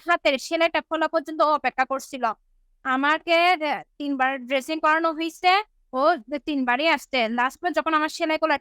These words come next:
টাইম, সেদিন, হ্যাঁ, এ, আর আসে নাই। বলতেছে, "আমার প্রেশার, এ, হাই হয়ে গেছে, আমি, এ, শোয়াতে করতে পারতেছি না, আমি আসতে পারবো না, তুমি বাসার কাউকে নিয়ে সেলাইটা খোলা আসো।" এরপর থেকে আর আমার, আমার আর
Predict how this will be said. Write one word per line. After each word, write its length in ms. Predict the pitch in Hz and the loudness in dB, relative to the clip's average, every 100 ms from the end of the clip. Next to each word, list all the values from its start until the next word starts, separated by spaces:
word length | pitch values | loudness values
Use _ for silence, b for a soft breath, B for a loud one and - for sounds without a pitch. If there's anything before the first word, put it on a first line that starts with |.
| - | -2
টাইম, 220 | 247 226 - _ _ _ | -2 -2 -8 _ _ _
সেদিন, 460 | - 330 294 349 349 | -4 -4 0 0 0
হ্যাঁ, 340 | 285 254 240 - 269 | 2 2 0 -4 -2
এ, 140 | 254 262 | 0 2
আর 200 | 262 254 | 2 2
আসে 240 | 247 277 | 0 0
নাই। 120 | 262 | -2
বলতেছে, 380 | 247 254 262 339 | -2 -4 -2 0
"আমার 160 | 302 294 | 0 0
প্রেশার, 380 | 277 277 302 | -2 -2 0
এ, 200 | 302 262 | 2 0
হাই 400 | 247 262 302 311 | -2 -4 0 0
হয়ে 200 | 302 320 | 2 0
গেছে, 240 | 330 349 403 | -2 0 2
আমি, 400 | 320 247 254 269 | 2 0 -2 -4
এ, 260 | 262 247 | -4 -6
শোয়াতে 320 | 240 285 277 311 | -2 0 2 -2
করতে 280 | 294 - | -4 -4
পারতেছি 380 | 294 320 349 392 | -2 -2 -2 0
না, 220 | 427 392 277 _ _ _ _ | 2 2 0 _ _ _ _
আমি 200 | 247 277 | -2 0
আসতে 220 | 311 - | 0 0
পারবো 220 | 294 311 359 | 0 0 0
না, 100 | 370 | -2
তুমি 180 | 294 | 0
বাসার 260 | 294 254 285 | 0 0 0
কাউকে 320 | 254 247 262 | 2 0 0
নিয়ে 280 | 302 415 370 - _ | 0 2 2 0 _
সেলাইটা 300 | 294 285 285 | -2 0 0
খোলা 400 | - - 294 277 | -4 -6 0 0
আসো।" 280 | 262 226 196 _ _ _ | 0 -4 -6 _ _ _
এরপর 400 | 294 359 - 359 - - | 2 2 2 0 0 -2
থেকে 240 | 294 294 | 0 2
আর 340 | 254 262 240 214 _ _ - | 2 2 0 -2 _ _ -4
আমার, 520 | 254 269 294 330 339 | -2 0 2 2 0
আমার 280 | 269 269 302 | -2 -2 0
আর 100 | 294 | -2